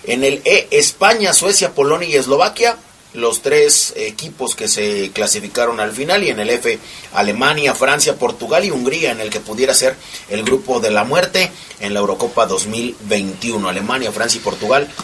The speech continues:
y Hungría están en el último grupo, en este grupo F. Así es que, bueno, pues ya están divididos, todo listo para que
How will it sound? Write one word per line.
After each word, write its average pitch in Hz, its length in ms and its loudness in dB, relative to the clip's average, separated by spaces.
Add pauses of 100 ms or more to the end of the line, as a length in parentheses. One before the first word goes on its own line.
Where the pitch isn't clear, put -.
(120)
y 175 160 0
Hungría 165 540 2 (380)
están 135 460 0
en 113 200 -4
el 110 140 -2
último 123 420 -2
grupo, 120 320 0
en 107 60 -4
este 110 420 0
grupo 113 480 0 (500)
F. 113 440 2
Así 147 200 2
es 170 100 2
que, 214 380 2 (200)
bueno, 110 340 0
pues - 320 2 (140)
ya 175 100 6
están 170 560 0 (140)
divididos, 180 760 2 (440)
todo 202 320 4
listo 180 400 -2
para 127 280 2
que 120 240 -4